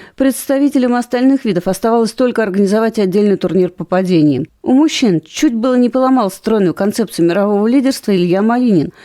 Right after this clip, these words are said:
который в короткой наелозил после своих прыжков аж на пятое место. Не то чтобы упал, но и явно не выехал. Видимо, передразнивал москвичей, спешащих на работу во время ледяного дождя.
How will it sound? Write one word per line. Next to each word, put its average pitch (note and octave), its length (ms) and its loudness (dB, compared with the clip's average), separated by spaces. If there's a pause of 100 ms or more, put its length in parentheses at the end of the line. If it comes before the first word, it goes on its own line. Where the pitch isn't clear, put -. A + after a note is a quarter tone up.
(140)
который A#3 360 0
в - 80 -12
короткой B3 600 -2
наелозил A3 760 2
после G#3 320 -4
своих F#3 280 -2
прыжков G#3 500 -4 (200)
аж A3+ 220 -4
на A3+ 120 0
пятое G#3 440 -2
место. D3+ 480 -2 (240)
Не A#3+ 140 2
то F#4+ 120 0
чтобы B3+ 340 0
упал, G3+ 520 -2 (240)
но C4 320 2
и A#3+ 160 -2
явно F3+ 540 2
не G3 180 2
выехал. C#3+ 560 -2 (180)
Видимо, G#3+ 460 -2
передразнивал F3+ 680 0
москвичей, G3 480 0
спешащих - 540 -4
на G3+ 100 0
работу G3 340 -2
во F#3+ 120 0
время F3+ 240 0
ледяного D3 420 0
дождя. D3 460 -2